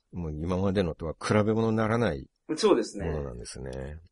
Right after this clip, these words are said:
Speaker 1: 気になります、それ。
Speaker 2: 郵便切手。
Speaker 1: 聞かせてください。
Speaker 2: はいはいはいはい。あのー、郵便切手ってコレクターがいるんですね。
Speaker 1: うん。集めてる人ね。
Speaker 2: なんか集めてる人が。
Speaker 1: まあ、最近は少なくなったと思いますけど、昔は。
Speaker 2: はいはいはいは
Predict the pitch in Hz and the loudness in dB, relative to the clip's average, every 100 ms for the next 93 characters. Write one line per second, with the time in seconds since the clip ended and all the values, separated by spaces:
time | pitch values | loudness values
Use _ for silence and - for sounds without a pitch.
0 | - - - 98 113 107 117 120 - 87 | -18 -4 2 4 4 4 6 6 4 -2
1 | - 71 73 127 120 117 107 - 101 82 | -4 -2 -2 -2 -4 -4 -4 -6 -6 -4
2 | - 92 - 87 82 80 80 67 107 - | 2 2 4 4 4 4 0 0 -4 -6
3 | 76 - - - - _ _ _ _ _ | -12 -16 -20 -20 -20 _ _ _ _ _
4 | _ _ 131 131 131 123 123 120 120 117 | _ _ 2 4 4 4 4 2 0 -2
5 | 113 - - _ _ _ - 180 254 320 | -4 -8 -14 _ _ _ -10 0 6 8
6 | 320 311 269 262 - 107 - 101 - 131 | 10 10 8 0 2 2 0 -6 2 2
7 | 131 - 151 147 143 147 135 87 - - | 4 8 10 10 6 4 0 -2 -6 -16
8 | - _ _ _ _ _ 85 76 67 - | -16 _ _ _ _ _ -8 -8 -8 -14
9 | _ _ _ 92 104 73 67 60 - - | _ _ _ -6 -2 -2 -4 -6 -6 -2
10 | 110 117 127 107 87 - 165 185 190 185 | 0 2 4 4 4 2 0 4 4 4
11 | - 185 - - - 69 69 73 71 71 | 4 2 2 0 -2 -6 -6 -6 -6 -6
12 | - 71 80 87 - 82 82 76 - 120 | -6 -4 -2 -2 -2 0 2 0 -2 -2
13 | 104 85 | -2 -6